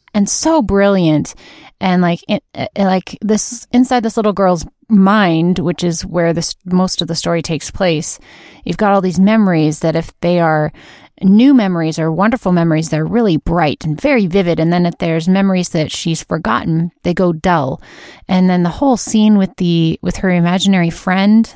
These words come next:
that's in her mind, like, oh my gosh, that's just heart-, like, that whole thing is just heartbreaking. Um, I like Pixar movies that have all the touchy-feely, <laughs> um, sad bits in it that, that aren't afraid to go deep. I, I love,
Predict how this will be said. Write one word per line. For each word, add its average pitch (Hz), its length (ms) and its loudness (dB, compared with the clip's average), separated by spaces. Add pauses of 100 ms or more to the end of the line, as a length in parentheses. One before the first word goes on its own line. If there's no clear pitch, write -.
that's 196 200 -4
in 202 120 2
her 208 120 2
mind, 196 380 2
like, 165 280 -4 (600)
oh 220 200 2
my 175 120 0
gosh, 180 360 -4
that's 190 260 -4
just 175 200 -6
heart-, - 260 -4
like, 185 220 -2
that 202 260 -4
whole 185 200 0
thing 175 320 0
is 165 120 0
just 180 160 -4
heartbreaking. 170 720 0
Um, 170 400 0 (960)
I 262 160 -2
like 190 500 -4 (200)
Pixar 220 340 0
movies 214 440 0 (360)
that 185 140 0
have 190 300 -2
all 185 140 2
the 185 80 -2
touchy-feely, 190 720 0 (480)
<laughs> - 480 -20
um, 170 280 2
sad 175 360 -2
bits 180 240 -2
in 185 100 2
it 180 200 0
that, 175 240 -2
that 185 220 0
aren't 175 260 2
afraid 170 300 -4
to 165 60 -14
go 165 140 0
deep. 160 260 -4
I, 185 180 -2 (300)
I 190 160 0
love, 170 380 -2